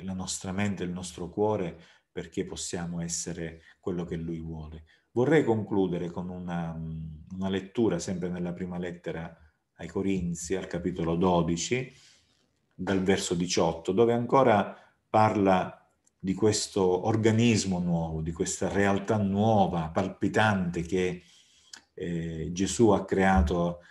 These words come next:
attraverso la sua morte, ed è proprio la Chiesa, no? Qui dice: "Ma ora Dio ha collocato ciascun membro nel corpo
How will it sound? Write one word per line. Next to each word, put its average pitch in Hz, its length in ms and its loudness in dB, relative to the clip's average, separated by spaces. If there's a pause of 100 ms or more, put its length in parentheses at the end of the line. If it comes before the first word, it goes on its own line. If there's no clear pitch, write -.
(180)
attraverso 87 640 -4
la 82 100 -2
sua 85 220 -6
morte, 78 480 -6
ed 90 100 0
è 90 100 -2
proprio 82 440 -4 (240)
la 87 160 -6
Chiesa, 82 500 -4
no? 110 280 -10 (1120)
Qui 123 140 4
dice: 113 300 6
"Ma 101 160 4
ora 120 180 6
Dio 98 340 6
ha 92 100 2
collocato 95 540 4
ciascun 110 500 0
membro 101 800 -2
nel 95 360 -4
corpo - 920 -4